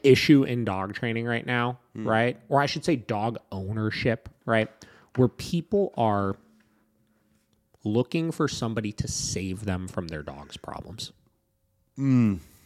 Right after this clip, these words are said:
Speaker 1: Right?
Speaker 2: Yeah.
Speaker 1: So, so today, so most of my podcasts are always from the lens of, like, how can we as trainers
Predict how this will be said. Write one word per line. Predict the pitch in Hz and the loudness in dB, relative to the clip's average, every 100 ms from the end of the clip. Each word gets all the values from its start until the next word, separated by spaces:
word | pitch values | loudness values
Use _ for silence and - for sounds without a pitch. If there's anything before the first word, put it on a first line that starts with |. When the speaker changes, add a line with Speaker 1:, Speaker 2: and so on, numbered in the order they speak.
| _ | _
Speaker 1:
Right? | - 95 107 - | 0 0 0 -2
Speaker 2:
Yeah. | 95 85 - - | 0 0 -2 -2
Speaker 1:
So, | - 131 | 4 4
so | - 151 | 6 4
today, | 139 160 143 147 | 6 6 6 6
so | 147 151 | 6 4
most | 135 151 202 - | 8 10 10 10
of | |
my | 185 139 | 8 8
podcasts | - 98 92 107 98 | 6 2 0 -2 0
are | 107 | 0
always | - 110 98 101 - | 4 8 10 10 6
from | - 98 | 4 4
the | 92 90 | 4 2
lens | 87 85 87 92 | 0 -2 -2 -2
of, | 82 | -2
like, | 80 | -4
how | - - 131 | -4 0 2
can | 135 139 110 | 2 -4 -6
we | 101 98 104 | -6 -6 -6
as | 101 92 | -6 -8
trainers | - - 104 92 92 92 90 - | -8 -8 -6 -6 -4 -4 -4 -6